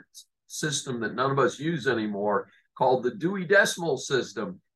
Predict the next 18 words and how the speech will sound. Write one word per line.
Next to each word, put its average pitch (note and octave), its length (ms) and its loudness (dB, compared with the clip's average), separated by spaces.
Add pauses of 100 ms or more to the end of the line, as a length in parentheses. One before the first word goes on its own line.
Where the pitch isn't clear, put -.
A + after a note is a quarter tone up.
to A#2+ 140 -2
find C#3+ 380 0
books D3 300 4
in C3+ 120 -4
the C3 80 -6
library. C3 540 4
And G#2+ 100 -2
I'm A2 140 -4
sure C#3 260 -6
all C3+ 260 2
of G#2+ 80 -8
you, C3+ 160 -4
when B2 180 -6
you B2 80 -4
were A#2+ 140 0
in G#2+ 60 -6
high C#3 240 0
school, G#2+ 500 -6